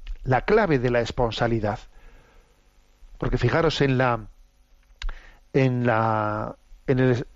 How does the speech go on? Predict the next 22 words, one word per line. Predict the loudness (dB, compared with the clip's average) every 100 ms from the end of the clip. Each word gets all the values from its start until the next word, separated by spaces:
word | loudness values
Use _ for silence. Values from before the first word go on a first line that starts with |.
| -4
en | 0
el | 2 2
episodio | 0 0 0 2 2
de | 4
las | 2 2
bodas | 2 2 2
de | 0
Caná | 0 0 0
de | 0
Galilea, | 0 0 2 2 2 0 -2 -8 -20 -20 -20 -20 -20 -2
Jesús | -2 2 0 2
se | 0 2
presenta | 0 2 0 0 0 -2 -4 -16 -20 _ -20 -20 -20 -10 -2
ante | 0 2 4
la | 4
humanidad | 4 2 2 2 2 0 -4 -20 -20 -20 -20 _ _ _ _ -12 0
como | 0 2 2
el | 2
esposo | 0 0 0 0 -4 -12 -14 -20 -20 -20 -20 _ -20 _ -18 0
de | 2 2
esa | 2 0
humanidad. | 0 0 0 -2